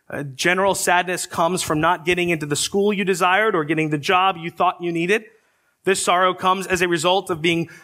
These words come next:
spoken poorly about or because your parents are going through a divorce. Uh, sometimes you don't know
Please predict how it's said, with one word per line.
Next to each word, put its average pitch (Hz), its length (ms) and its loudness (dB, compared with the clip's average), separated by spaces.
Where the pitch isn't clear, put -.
spoken 220 680 0
poorly 220 460 2
about 156 520 0
or 185 500 2
because 156 320 -4
your 170 280 0
parents 190 520 0
are 180 80 2
going 175 260 2
through 170 160 2
a 165 60 2
divorce. 160 720 -2
Uh, - 120 -10
sometimes 202 880 0
you 180 220 -2
don't 220 280 0
know 190 640 2